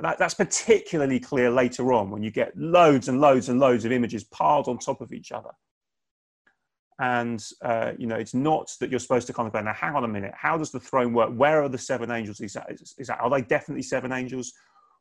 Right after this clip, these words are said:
What are they?" It, it's all, it doesn't quite work like that. The, the symbols stand for things. They're symbolic, they're, um, uh, significant.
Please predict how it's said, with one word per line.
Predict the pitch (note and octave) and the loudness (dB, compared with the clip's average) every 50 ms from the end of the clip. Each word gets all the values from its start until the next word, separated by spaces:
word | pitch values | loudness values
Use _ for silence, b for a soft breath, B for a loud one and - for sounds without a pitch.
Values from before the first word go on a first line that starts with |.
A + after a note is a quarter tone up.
| _ - | _ -6
What | - C3+ C3 B2+ | -2 0 2 4
are | A#2+ A#2 G#2 | 4 2 2
they?" | G2 G2 G#2 G2+ - - - - - _ _ _ _ _ _ _ _ | 0 -4 -10 -12 -14 -16 -18 -20 -20 _ _ _ _ _ _ _ _
It, | - - - - | -14 -14 -10 -8
it's | - D3 B2+ - - | -6 -6 -6 -4 -2
all, | D#3+ E3+ E3 D#3+ D#3 D3 D3 - - - - - | 0 0 2 2 2 2 0 -2 -6 -10 -12 -10
it | C3+ B2+ | -8 -6
doesn't | - D3+ C#3+ D#3 - | -6 -6 -6 -6 -6
quite | - C#3 C3 B2 | -2 0 0 2
work | C3 B2+ A#2+ G#2+ - - | 2 2 2 0 -2 -6
like | G#2+ - | -12 -14
that. | E3 - - _ _ _ _ _ - - - - | -16 -20 -20 _ _ _ _ _ -16 -16 -14 -14
The, | C3+ A#2+ | -12 -14
the | - - | -12 -14
symbols | - - - F#3 F#3+ G3 F#3+ F3 E3+ D3+ - | -14 -10 -6 -4 -2 -2 -2 -2 -2 -4 -6
stand | - - - E3+ D#3 C#3+ C3+ B2+ A#2 | -8 -6 -2 -2 0 0 0 -4 -6
for | - B2 | -6 -10
things. | - - A#2 G2+ G#2 - - - - - _ _ _ _ _ _ _ _ _ _ _ _ _ _ - - _ _ | -12 -10 -12 -14 -14 -16 -20 -20 -20 -20 _ _ _ _ _ _ _ _ _ _ _ _ _ _ -20 -20 _ _
They're | - A#2 A2+ | -12 -12 -12
symbolic, | - - D3+ C3 A#2 A#2+ D#3+ D#3+ D#3+ D3 - - - | -10 -8 -6 -6 -2 -2 0 0 0 -2 -4 -4 -4
they're, | C#3 C3 B2+ B2+ B2 B2 b b b b b b b b b b b b _ - | -2 0 0 0 -2 -4 b b b b b b b b b b b b _ -10
um, | - A#2+ A#2+ A#2 A#2 A2+ A2+ - - - - - - | -6 -4 -2 -2 -4 -6 -8 -10 -12 -14 -16 -18 -18
uh, | - - - - - - - - | -18 -20 -20 -20 -20 -20 -20 -20
significant. | - - - C#3 A#2+ B2+ C3 A#2 - - - - A#2 A2+ - - | -20 -12 -8 -8 -6 -6 -6 -8 -8 -12 -16 -16 -18 -20 -20 -20